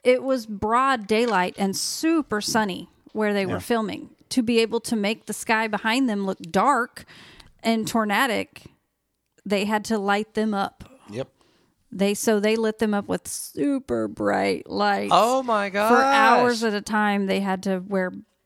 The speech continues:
Speaker 1: blindfolds and all kinds of stuff while they were doing it. But
Speaker 3: That's dangerous.
Speaker 1: it,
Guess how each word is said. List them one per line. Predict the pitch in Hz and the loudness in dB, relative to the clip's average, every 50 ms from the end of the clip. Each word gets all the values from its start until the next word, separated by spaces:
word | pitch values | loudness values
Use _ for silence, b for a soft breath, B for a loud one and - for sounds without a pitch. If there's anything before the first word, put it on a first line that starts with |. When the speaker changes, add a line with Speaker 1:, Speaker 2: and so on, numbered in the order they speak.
| - - | -20 -12
Speaker 1:
blindfolds | - 196 202 196 196 196 - 202 190 190 190 | -4 -4 -2 -2 -2 -4 -6 -6 -6 -6 -4
and | 190 180 | -4 -4
all | 180 180 | -4 -4
kinds | - 190 185 180 | -4 -6 -6 -6
of | - | -6
stuff | - 185 180 196 | -6 -6 -6 -4
while | 190 190 | -6 -6
they | 190 196 | -4 -6
were | 202 196 | -8 -8
doing | 196 196 196 202 196 190 190 | -8 -8 -6 -6 -6 -8 -8
it. | - - - - | -10 -12 -8 -6
But | 202 196 202 202 _ B B B | -4 -4 -4 -6 _ B B B
Speaker 3:
That's | - 180 - - | -6 -6 -4 -4
dangerous. | - 196 87 98 117 107 - - | -6 -6 -6 -6 -6 -6 -2 0
Speaker 1:
it, | 233 220 208 202 - | 0 0 0 0 -4